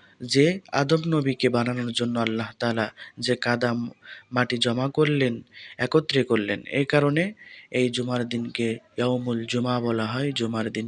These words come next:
বলা হয়। সম্মানিত ভাইয়েরা, তারপরে আরও আছে যে এই দিন আদম আলাইহিসসালাতু ওয়াসসালাম, হাওয়া আলাইহিসসালাতু ওয়াসসালাম জান্নাত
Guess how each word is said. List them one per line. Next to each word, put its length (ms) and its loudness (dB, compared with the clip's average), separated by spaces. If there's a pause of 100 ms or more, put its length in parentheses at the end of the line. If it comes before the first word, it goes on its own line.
বলা 220 -4
হয়। 220 -8 (380)
সম্মানিত 520 -2
ভাইয়েরা, 420 0 (1300)
তারপরে 420 6
আরও 220 6
আছে 360 2 (600)
যে 180 2
এই 220 6
দিন 480 4 (300)
আদম 260 0
আলাইহিসসালাতু 560 0
ওয়াসসালাম, 480 -2 (220)
হাওয়া 320 2
আলাইহিসসালাতু 680 -2
ওয়াসসালাম 400 -4 (360)
জান্নাত 420 0